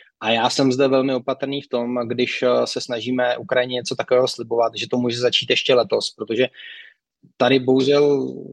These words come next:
si, si jenom to, že na Ukrajině je válka a na druhou stranu ty rozhovory,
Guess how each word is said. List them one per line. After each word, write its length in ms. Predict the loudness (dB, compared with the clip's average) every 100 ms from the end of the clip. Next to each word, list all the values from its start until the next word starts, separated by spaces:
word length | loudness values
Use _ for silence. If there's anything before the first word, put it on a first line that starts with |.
| -16 -18 -14 -10
si, 320 | -2 0 0
si 140 | 2 4
jenom 280 | 4 2
to, 220 | 2 2 2
že 160 | 0
na 120 | -2
Ukrajině 440 | -2 -2 -2 -2 -2
je 80 | -2
válka 420 | -4 -4 -4 -6
a 120 | -8
na 120 | -8
druhou 200 | -2 -2
stranu 440 | -2 -2 0 0 0
ty 480 | 2 2 2 2 0
rozhovory, 640 | 0 0 0 0 2 2